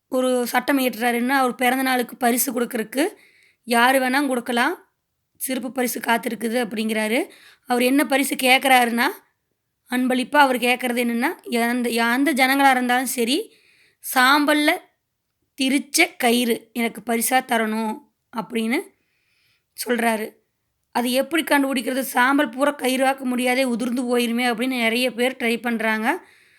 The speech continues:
தோத்து போயிடுறாங்க. அப்ப வய-, எல்லாரும் செத்து போயிட்டாங்க அந்த ஊர்ல. இந்த ஒரு அம்மா மட்டும் இருக்குது. அப்ப அந்த அம்மா என்னங்கிறாங்கன்னா, "ஒரு தட்டம் எடுத்துட்டு வா,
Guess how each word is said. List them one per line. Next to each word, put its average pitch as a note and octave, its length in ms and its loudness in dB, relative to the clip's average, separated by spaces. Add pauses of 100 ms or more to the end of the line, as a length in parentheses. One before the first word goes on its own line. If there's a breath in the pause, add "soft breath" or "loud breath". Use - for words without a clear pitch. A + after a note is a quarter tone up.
(240 soft breath)
தோத்து B3+ 220 0
போயிடுறாங்க. A3+ 640 -4
அப்ப B3 220 -4
வய-, A#3+ 220 2
எல்லாரும் D4+ 380 4
செத்து C4 200 -2
போயிட்டாங்க C#4 320 0
அந்த B3+ 120 -4
ஊர்ல. A#3+ 480 -4 (340 soft breath)
இந்த B3+ 220 -4
ஒரு A#3+ 80 0
அம்மா A#3+ 240 -2
மட்டும் B3+ 340 -4
இருக்குது. B3 140 -4
அப்ப B3 160 -2
அந்த A3+ 120 -2
அம்மா A#3+ 180 -2
என்னங்கிறாங்கன்னா, A#3+ 500 -2
"ஒரு C#4 140 0
தட்டம் C4 340 0
எடுத்துட்டு B3 340 2
வா, A#3 320 -2